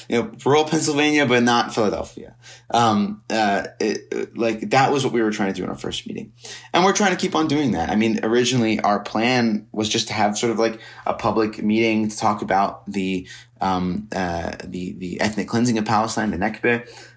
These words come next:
um, and connecting that to working class. But now it's gonna be totally, not totally, but very different with this current revolution that's happening, um, in Palestine right now, and trying to connect the struggles of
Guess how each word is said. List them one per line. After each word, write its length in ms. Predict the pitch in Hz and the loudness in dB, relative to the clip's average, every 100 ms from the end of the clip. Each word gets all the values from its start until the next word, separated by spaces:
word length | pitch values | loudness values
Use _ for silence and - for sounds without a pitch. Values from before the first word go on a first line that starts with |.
| - | -6
um, 480 | 101 92 90 87 - _ _ _ _ - _ - - | -2 -2 -4 -8 -12 _ _ _ _ -20 _ -14 -2
and 320 | 107 101 98 | 2 2 0
connecting 360 | - 107 104 120 | 0 0 2 2
that 160 | 110 | 0
to 60 | 117 | 2
working 220 | 123 123 | 0 0
class. 400 | 113 151 165 - - - | 0 2 2 -4 -16 -8
But 120 | - 113 | 0 4
now 220 | 147 160 | 4 4
it's 280 | 156 - - | 2 -2 2
gonna 200 | 143 139 | 2 4
be 120 | 139 | 2
totally, 840 | 131 131 139 127 123 120 113 - 127 | 4 4 4 4 2 2 0 -2 0
not 280 | 139 - | 0 0
totally, 360 | - 156 120 104 | 2 4 4 4
but 160 | 107 104 | 2 4
very 240 | 143 135 | 4 4
different 320 | 135 127 - | 0 -2 -2
with 100 | 107 | 0
this 140 | 104 - | -2 -4
current 440 | - 101 101 - - - | -4 -2 -2 -6 -14 -4
revolution 500 | 107 101 135 - 117 | -2 2 2 2 0
that's 140 | 80 | -4
happening, 480 | - - - - - - - - | -6 -6 -6 -8 -8 -14 -20 -10
um, 340 | - 92 85 - | -2 -2 -2 -4
in 140 | 104 98 | -2 0
Palestine 520 | 82 85 - - 87 | -2 -2 -4 -4 -6
right 180 | 80 - | -6 -6
now, 240 | 80 - - - - - | -8 -8 -12 -20 -14 -2
and 320 | 104 104 - | 0 0 -2
trying 180 | - 107 | -2 0
to 80 | 101 | 0
connect 520 | 107 104 107 - - - - _ | 0 0 -2 -6 -14 -18 -20 _
the 80 | 107 | -2
struggles 520 | - 117 104 101 101 | 2 2 4 2 2
of 240 | 95 80 | -2 -4